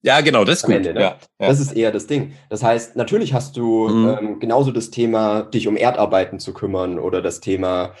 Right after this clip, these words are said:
Speaker 2: äh, d-, dass du verantwortlich bist, dass die Versicherungen passen und sowas. Also
Speaker 1: Ja.
Speaker 2: manche Baufirmen haben natürlich Teile davon schon wieder in ihrer Leistung dann drin, ne?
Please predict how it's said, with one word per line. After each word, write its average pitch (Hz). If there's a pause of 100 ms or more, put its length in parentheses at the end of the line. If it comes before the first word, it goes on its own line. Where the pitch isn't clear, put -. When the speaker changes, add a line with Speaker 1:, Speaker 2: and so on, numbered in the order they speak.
(240)
Speaker 2:
äh, 90
d-, - (360)
dass -
du 127
verantwortlich 113
bist, 107
dass 101
die 101
Versicherungen 107
passen 82
und 85
sowas. 82
Also 101
Speaker 1:
Ja. 107
Speaker 2:
manche 117
Baufirmen 135
haben 117
natürlich 113 (200)
Teile 147
davon 135
schon 117
wieder 110
in 117
ihrer 107
Leistung 95
dann 87
drin, -
ne? 135